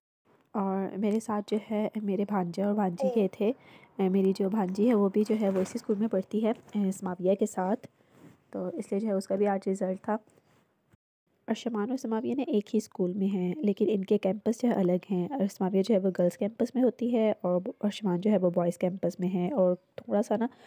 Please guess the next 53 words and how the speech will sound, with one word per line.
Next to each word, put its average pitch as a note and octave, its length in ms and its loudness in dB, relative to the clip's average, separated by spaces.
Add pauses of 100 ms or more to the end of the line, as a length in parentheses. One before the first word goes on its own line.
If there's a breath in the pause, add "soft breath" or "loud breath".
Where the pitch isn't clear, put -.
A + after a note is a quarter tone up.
(520 loud breath)
अ, F#3+ 300 4
फासला G#3+ 380 0
भी F#3+ 140 0
है G3 140 -2
ना G3 100 2
<laughs> A#3+ 240 4
इनमें F3+ 400 0
ना, F#3 160 0 (560 loud breath)
अ, G#3+ 40 -2
यानी F#3 340 2
कि G#3 100 0
अर्शमान F#3+ 380 0
का G#3 120 -4
जो G#3+ 140 0
स्कूल G3+ 300 0
है G#3 220 0
ना G3 200 2
वो F#3+ 220 2
समाविया F#3 400 0
के G#3 140 0
स्कूल G3+ 260 -2
से G3+ 160 -4
जो G#3+ 80 0
है G3 120 2
वो F#3 220 2
टेन F#3+ 220 0
मिनट्स F3+ 360 -4
की G3+ 100 -2
वॉक F3 320 0
पे F#3 120 0
है F#3 120 -4
ना, F#3 140 -4 (840 loud breath)
तो - 220 2
इसलिए A#3 360 2
मुझे A3+ 160 0
ये G3+ 80 4
भी G#3+ 100 0
था G#3 160 2
कि G3+ 100 -4
पहले F#3+ 320 0
एक F#3 100 -2
का G#3+ 80 2
रिज़ल्ट G#3 280 2
लेने G3+ 180 2
जाना F#3+ 260 0
पड़ेगा F#3 460 2
और F#3+ 120 2
फिर F#3+ 160 0
दूसरे F#3+ 320 0
के G3+ 80 0
लिए G3 120 4
जाना F#3 260 0
पड़ेगा। F#3+ 420 0